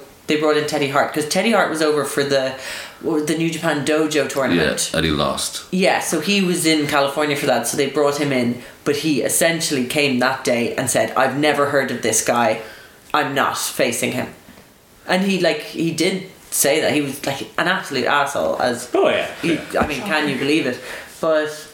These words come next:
Speaker 1: I mean, he even says it in his little promos, like, "I don't read the internet except for <laughs> reading about myself, but I've never heard of Hardcore Kid.
Speaker 2: Yeah.
Speaker 1: And I'm not facing him." And that was the shoot.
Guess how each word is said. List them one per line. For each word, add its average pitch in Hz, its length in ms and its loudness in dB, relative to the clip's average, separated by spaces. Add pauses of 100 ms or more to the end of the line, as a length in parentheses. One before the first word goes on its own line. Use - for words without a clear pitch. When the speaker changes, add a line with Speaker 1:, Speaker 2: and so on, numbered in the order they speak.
(300)
Speaker 1:
I 190 60 4
mean, 233 120 4
he 233 140 2
even 233 240 0
says 208 240 2
it 151 160 -2
in 143 60 0
his 143 100 -2
little 143 220 0
promos, 151 440 0
like, 127 220 0
"I 202 140 4
don't 196 200 0
read 180 200 0
the 175 160 2
internet 156 500 2 (320)
except 160 400 0
for - 140 -2 (140)
<laughs> 185 120 0
reading 175 240 0
about 151 240 2
myself, 143 560 0
but 147 80 0
I've 147 160 0
never 143 260 2
heard 135 200 2
of 120 100 -4
Hardcore 120 400 0
Kid. 101 380 -2
Speaker 2:
Yeah. 85 260 0 (140)
Speaker 1:
And 131 160 0
I'm 123 100 0
not 101 180 0
facing 123 300 -2
him." 113 180 -4
And 180 160 0
that 208 260 2
was 185 480 0 (120)
the 127 220 -2
shoot. - 600 0